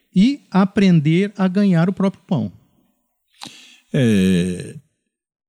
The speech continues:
Speaker 2: Primeiramente, né, nós tínhamos que ter uma política de redistribuição de terras improdutivas que não prejudicassem nem quem as possui, nem quem as recebe.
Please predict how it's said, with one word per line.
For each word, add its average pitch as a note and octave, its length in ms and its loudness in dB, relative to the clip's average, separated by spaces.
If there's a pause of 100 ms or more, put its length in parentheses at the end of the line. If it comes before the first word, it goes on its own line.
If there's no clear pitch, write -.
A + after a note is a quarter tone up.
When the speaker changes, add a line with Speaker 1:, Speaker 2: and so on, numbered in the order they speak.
(380)
Speaker 2:
Primeiramente, D3+ 640 -2
né, G#2+ 300 -4
nós A2+ 240 -6
tínhamos B2 320 -6
que B2 120 -6
ter B2 280 -6
uma A2+ 800 -4
política A2 480 -4
de G#2+ 140 -2
redistribuição G#2 920 -6
de F#2 100 -6
terras G#2+ 420 -4
improdutivas G#2+ 1000 -8 (260)
que - 120 -6
não E3+ 240 -2
prejudicassem - 1000 -6 (560)
nem F3+ 280 2
quem D3 240 0
as A#2 120 -2
possui, D3 520 -2
nem C#3+ 200 -8
quem D3 160 -10
as D3 140 -10
recebe. F#2+ 640 -10